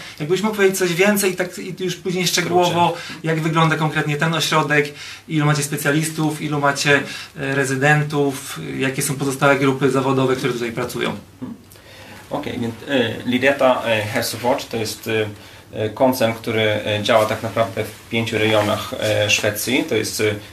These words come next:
Speaker 2: Uppsala, Stockholm, Jönköping, Blekinge i tutaj Scania. E, mamy mniej więcej czterdzieści, czterdzieści pięć przychodni w całej Szwecji. E, do tego, e, dochodzi koncern, który jest, e,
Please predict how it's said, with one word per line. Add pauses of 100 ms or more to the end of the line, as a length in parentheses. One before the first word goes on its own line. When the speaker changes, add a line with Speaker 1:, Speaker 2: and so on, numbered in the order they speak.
(100)
Speaker 2:
Uppsala,
Stockholm,
Jönköping, (240)
Blekinge
i
tutaj (200)
Scania. (560)
E, (460)
mamy
mniej
więcej (320)
czterdzieści,
czterdzieści
pięć
przychodni
w
całej
Szwecji. (340)
E,
do
tego,
e,
dochodzi
koncern,
który
jest,
e,